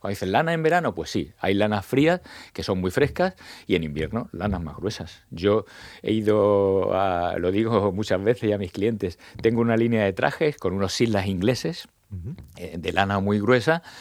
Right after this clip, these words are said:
Speaker 1: que yo voy a, cuando vamos a la feria de Florencia en enero, que hay cinco grados bajo cero, con ese traje se pasa hasta calor.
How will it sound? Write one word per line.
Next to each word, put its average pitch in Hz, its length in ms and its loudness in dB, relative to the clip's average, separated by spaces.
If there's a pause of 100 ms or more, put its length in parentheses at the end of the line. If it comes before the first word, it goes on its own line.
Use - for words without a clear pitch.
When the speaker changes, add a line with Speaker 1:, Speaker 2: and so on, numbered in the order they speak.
(400)
Speaker 1:
que 82 300 0
yo 80 160 0
voy 90 240 2
a, 87 880 -2
cuando 90 220 -2
vamos 92 180 0
a 98 40 2
la 90 120 2
feria 92 540 2
de 90 420 4
Florencia 98 540 2
en 95 120 0
enero, 95 540 4 (380)
que 87 280 2
hay 92 640 2
cinco 110 300 0
grados 104 320 4
bajo 104 240 4
cero, 131 400 4 (240)
con 85 180 -6
ese 90 160 -6
traje 90 300 -6
se - 100 -6
pasa - 240 -8
hasta 101 200 -8
calor. 71 280 -8